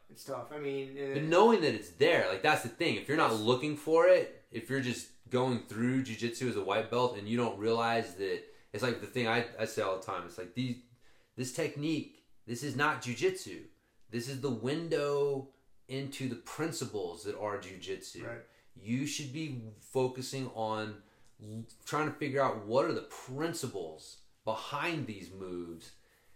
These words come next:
Speaker 2: and then the moves become fucking self-evident.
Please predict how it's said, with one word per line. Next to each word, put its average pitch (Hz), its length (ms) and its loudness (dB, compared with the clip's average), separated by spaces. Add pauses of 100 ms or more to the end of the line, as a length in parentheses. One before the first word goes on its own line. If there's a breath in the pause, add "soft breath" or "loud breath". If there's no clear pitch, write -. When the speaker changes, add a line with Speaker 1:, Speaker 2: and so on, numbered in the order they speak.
(220 soft breath)
Speaker 2:
and 113 240 -4
then 175 200 2
the 156 60 2
moves 127 280 2
become 113 300 -4
fucking 110 320 -4
self-evident. 98 600 -2